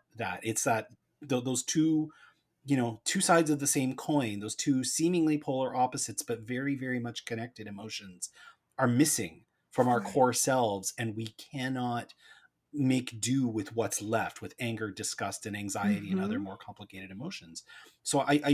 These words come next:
Speaker 1: do really appreciate this film for putting that message out there, for that it's not just telling kids, "Be happy."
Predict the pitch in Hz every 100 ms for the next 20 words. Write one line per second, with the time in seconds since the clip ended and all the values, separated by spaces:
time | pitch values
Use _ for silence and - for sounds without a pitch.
0 | 135 - 139 165 151 135 123 _ _ _
1 | _ - 107 135 202 220 156 - 151 175
2 | - 127 127 113 - 120 120 117 - 139
3 | - - 170 180 170 139 127 123 139 139
4 | 117 101 104 95 117 120 123 127 - 127
5 | 131 139 151 - 139 - 127 117 113 -
6 | 120 107 98 - _ - _ _ - 120
7 | - 139 147 -